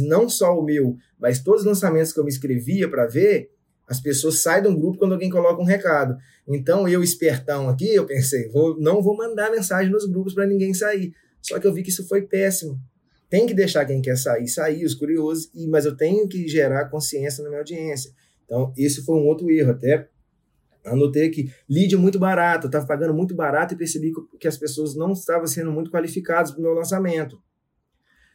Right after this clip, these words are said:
Então, eu vi que esses erros foram erros que foram muito sérios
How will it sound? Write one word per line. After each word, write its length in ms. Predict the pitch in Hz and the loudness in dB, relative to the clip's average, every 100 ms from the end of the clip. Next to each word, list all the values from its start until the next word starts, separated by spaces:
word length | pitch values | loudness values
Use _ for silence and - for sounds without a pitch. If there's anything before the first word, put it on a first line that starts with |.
| _ | _
Então, 480 | 180 175 214 240 - | -6 -2 4 4 2
eu 160 | 165 175 | 0 2
vi 280 | 143 185 214 | 2 0 -2
que 220 | 190 190 | -2 4
esses 340 | 208 190 147 | 4 2 0
erros 400 | 139 196 147 123 - | 2 4 2 -2 -6
foram 260 | 156 175 156 | -2 0 0
erros 400 | 156 175 175 175 | 0 0 0 -4
que 600 | 180 185 175 170 151 127 - _ _ _ _ | -4 -2 -2 0 0 -2 -8 _ _ _ _
foram 220 | 151 170 | 0 2
muito 200 | 160 185 | 2 0
sérios 720 | - 185 165 147 127 - - | 2 4 6 4 2 -4 -10